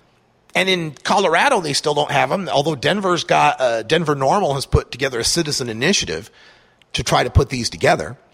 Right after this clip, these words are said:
And keep in mind that in this pot lounge, we're talking about no alcohol here, and they're not giving, th-, they're not selling pot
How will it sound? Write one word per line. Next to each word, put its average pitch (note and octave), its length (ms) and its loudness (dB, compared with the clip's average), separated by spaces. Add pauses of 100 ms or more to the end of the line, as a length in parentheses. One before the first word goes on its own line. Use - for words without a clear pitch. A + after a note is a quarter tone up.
(1300)
And G#3 120 0
keep D4+ 200 0
in B3+ 100 -4
mind B3 320 0
that E3+ 140 2 (460)
in F#3+ 120 -2
this G#3 160 0
pot C#4 300 2
lounge, C#3+ 340 0
we're E3 80 -6
talking F#3+ 400 -2
about D#3 340 0
no G#3 200 0
alcohol A#2 480 2
here, C#2+ 340 -8 (540)
and A3 440 2 (160)
they're F#3+ 220 2
not F3+ 720 -2
giving, F3 540 -2 (520)
th-, D#3 380 -6
they're C#3+ 340 0
not F3+ 240 0
selling F#3 460 2
pot - 300 -2